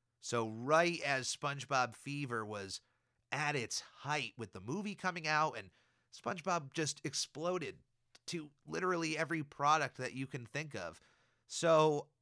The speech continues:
even though when you go back to the Mermalair and you look at their weapons, a paddle ball is among the weaponry of Mermaid Man and Barnacle Boy. So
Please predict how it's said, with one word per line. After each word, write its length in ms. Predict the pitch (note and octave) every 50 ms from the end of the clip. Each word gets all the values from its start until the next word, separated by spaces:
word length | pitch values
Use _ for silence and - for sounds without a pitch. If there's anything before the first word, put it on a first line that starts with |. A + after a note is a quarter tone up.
| _ -
even 340 | F3+ G#3+ A#3+ A3 B3+ B3 A3+
though 260 | G#3+ G#3 G3+ F#3 E3+
when 140 | E3 D#3+ D3+
you 100 | D#3 D#3
go 180 | C#3 C#3+ D#3
back 300 | D3 C#3+ C#3+ D3 D3 D3 -
to 60 | C#3
the 120 | C3 C3
Mermalair 560 | B2+ C3 C3+ C3+ C3 C3 C3 B2+ B2+ B2+ B2+ B2+
and 80 | A#2+
you 80 | A#2 A2+
look 200 | A#2 B2+ B2+ -
at 80 | C3
their 140 | - B2 B2
weapons, 600 | A2+ A2+ A2 A2+ - A#2 A2+ G#2+ G#2+ A2 - - - _ _ _ _ _ _ _ _ _ _ -
a 80 | C3+ C3+
paddle 400 | - - C3+ D#3 E3+ F3 F3+ F3
ball 440 | C#3+ D#3 D3+ D3 C#3+ C#3+ C#3+ D3 C#3+
is 380 | D#3 D#3 D#3 D#3+ E3 D#3+ C#3+ - -
among 400 | C#3+ D#3 D3 C#3 C3 C3+ C3+ C3+
the 80 | C3
weaponry 600 | B2 A#2 B2 B2 - C3 B2+ B2 A#2 B2 B2+ B2+
of 160 | A#2 F#2+ F2 G#2+
Mermaid 360 | G#2+ A2+ A2 A#2 B2 A#2+ A#2
Man 160 | B2 B2 B2+
and 100 | C3 A#2
Barnacle 320 | A#2 A#2 A2+ G#2+ - A#2+
Boy. 280 | G#2+ G#2+ G#2+ G#2+ G#2+ A2
So 540 | - - - C#3+ C3+ C3 B2+ B2 B2 A#2